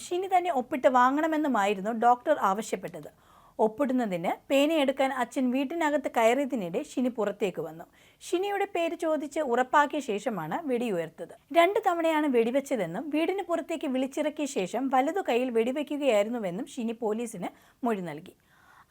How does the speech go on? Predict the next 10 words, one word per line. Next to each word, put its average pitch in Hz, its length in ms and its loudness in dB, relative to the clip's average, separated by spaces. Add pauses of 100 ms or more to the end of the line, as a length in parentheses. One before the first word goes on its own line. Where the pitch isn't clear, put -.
ആദ്യത്തെ 381 420 0
വെടി 285 240 0
ഷിനിയുടെ 247 440 2
കൈയിലും 208 460 0
ബാക്കി 247 300 2
രണ്ടെണ്ണം 254 380 0 (100)
തറയിലുമാണ് 254 640 2
പതിച്ചത്. 165 360 -8 (380)
ശരീരം 254 440 4
മുഴുവൻ 233 300 0